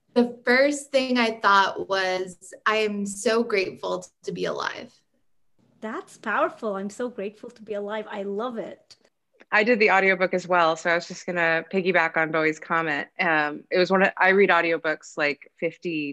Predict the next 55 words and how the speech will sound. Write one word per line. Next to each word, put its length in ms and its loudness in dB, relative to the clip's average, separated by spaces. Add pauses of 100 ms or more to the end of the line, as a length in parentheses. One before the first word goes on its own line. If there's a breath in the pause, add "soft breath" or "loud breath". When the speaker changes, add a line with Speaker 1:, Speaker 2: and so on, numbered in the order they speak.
Speaker 3:
to 120 -8
a 40 -10
hundred 320 -4
a 40 0
year. 440 -2 (480 loud breath)
And 120 0
it 80 2
was 120 -2
one 140 4
of 60 4
the 80 2
best 260 0
audiobook 420 0
readings 440 -4
that 100 -6
I've 240 -2
heard. 480 2
She 120 -14
did 200 -4
such 220 -2
a 40 -8
beautiful 420 -6
job. 420 -2 (240)
Um, 240 -2
I 40 -2
love 320 -2
her, 520 0 (120)
her, 320 -2 (540)
the 60 0
way 140 6
she 140 -4
reads 200 0
the 80 -2
book, 220 0
the 100 0
intention 440 -6
she 140 -10
reads 220 -6
the 80 -8
book 200 -4
with. 160 -8
I 60 -8
think 220 -8
it's 180 -10
really 240 -4
parallel 400 -2
with 140 -8
the 120 -10
author's 360 -4
intention 480 -12
of 100 -14
how 180 -8
he 140 -14
writes 300 -8
it. 100 -6